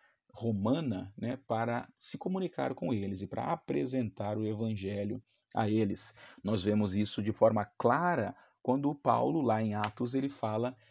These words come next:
para os gregos e romanos, né, no Areópago. Lá ele discute com aqueles homens e diz primeiro que eles eram homens religiosos, né? "Vejo que vocês são homens religiosos, eu vi lá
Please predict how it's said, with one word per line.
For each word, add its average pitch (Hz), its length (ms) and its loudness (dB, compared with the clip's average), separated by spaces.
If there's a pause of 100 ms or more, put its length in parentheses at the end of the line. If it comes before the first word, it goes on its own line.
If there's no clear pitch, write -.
(180)
para 107 180 0
os 113 120 -2
gregos 107 440 2
e 110 40 0
romanos, 104 580 -2
né, 101 180 -4
no 107 220 -2
Areópago. 110 920 -2 (340)
Lá 95 160 -6
ele 110 140 2
discute - 600 -2
com 120 100 -6
aqueles 113 320 -2
homens 110 380 -2
e 98 40 -4
diz 113 260 -2
primeiro 123 440 0
que - 100 -4
eles 110 160 0
eram 113 280 0
homens 113 320 0
religiosos, 110 840 0
né? 120 120 -2
"Vejo 165 440 0
que 143 140 -4
vocês 135 640 -4 (360)
são 107 300 0
homens 123 500 -2 (240)
religiosos, 110 920 2
eu 98 80 -2
vi 107 220 0
lá 127 340 0